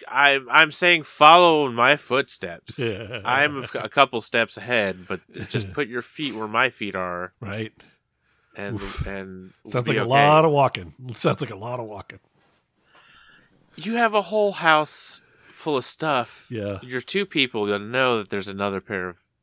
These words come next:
Speaker 1: headphones.
Speaker 2: I
Speaker 1: You
Speaker 2: do
Speaker 1: just gotta
Speaker 2: agree
Speaker 1: put
Speaker 2: with you. It is too much stuff
Speaker 1: one,
Speaker 2: to look through.
Speaker 1: one, one ear is one thing plugged into one thing, one ear plugged into the other, or you
Speaker 2: Oof.
Speaker 1: could do the over the ear like I'm doing.
Speaker 2: Yeah, it's, uh,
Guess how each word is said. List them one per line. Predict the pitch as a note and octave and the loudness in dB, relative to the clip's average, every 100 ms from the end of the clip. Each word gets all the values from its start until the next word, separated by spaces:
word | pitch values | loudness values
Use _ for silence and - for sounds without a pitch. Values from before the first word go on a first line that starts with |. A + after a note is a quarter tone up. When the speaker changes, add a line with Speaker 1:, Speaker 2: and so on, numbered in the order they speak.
| _ - | _ -18
Speaker 1:
headphones. | - A2 F#2+ F#2 E2+ D#2+ - _ _ _ - | -8 -8 -6 -12 -12 -16 -20 _ _ _ -2
Speaker 2:
I | D#3+ | -2
Speaker 1:
You | C#3 | -2
Speaker 2:
do | - | -4
Speaker 1:
just | F#3 G#3 | -2 0
gotta | B2+ A2+ | 0 -2
Speaker 2:
agree | - D3 | 0 0
Speaker 1:
put | D#3 | 2
Speaker 2:
with | D3+ B2 | -2 -6
you. | B2 | -6
It | B2+ | -4
is | C#3+ D3 | -4 -2
too | - D3+ | -2 -2
much | C3 | -2
stuff | - A#2+ | -2 4
Speaker 1:
one, | C#3+ D3+ D#3 | 6 6 4
Speaker 2:
to | D#3 | 0
look | D3 | -8
through. | G2+ G2+ - _ _ _ _ _ _ _ _ _ | -14 -16 -18 _ _ _ _ _ _ _ _ _
Speaker 1:
one, | E2 F2 C#3 C3 C3 B2+ B2 - - | -20 -12 -6 -6 -6 -10 -18 -20 -6
one | B2 C3+ D3 C#3 - | 2 4 4 0 -4
ear | B2+ C3+ C3+ C3 B2 A#2+ - _ _ - - - | -4 2 4 6 6 2 -4 _ _ -20 -20 -12
is | - A#2 A2+ | -6 -6 0
one | B2 B2+ B2 | 2 2 0
thing | A#2+ A2 G#2 G#2 - | -2 -2 -2 -8 -12
plugged | - A2+ A2 | -4 -4 -2
into | G#2+ | -4
one | G#2+ G#2+ G2 | -2 -2 -4
thing, | G#2 F#2 F#2 | -8 -8 -6
one | G2+ G2 | -6 -6
ear | F#2 | -8
plugged | - G2 F#2 | -8 -10 -8
into | F2 E2+ F2 | -12 -16 -14
the | F2+ | -10
other, | F2+ E2+ E2+ F2+ | -8 -10 -14 -18
or | G2+ G2+ G2 | -12 -8 -8
you | |
Speaker 2:
Oof. | F2+ | -8
Speaker 1:
could | - - | -14 -16
do | F2+ | -18
the | - - | -18 -16
over | G#2+ G#2+ G2 F#2+ | -10 -8 -8 -12
the | F2+ | -12
ear | D#2+ F2+ E2+ | -12 -12 -12
like | E2+ F2+ | -14 -14
I'm | F#2 F2 | -14 -16
doing. | - G1+ C2+ _ _ - | -20 _ _ _ _ -18
Speaker 2:
Yeah, | G2+ F#2 F2+ F2+ - | -16 -14 -14 -16 -14
it's, | A#2 A2+ - - | -10 -10 -12 -10
uh, | A#2+ | -10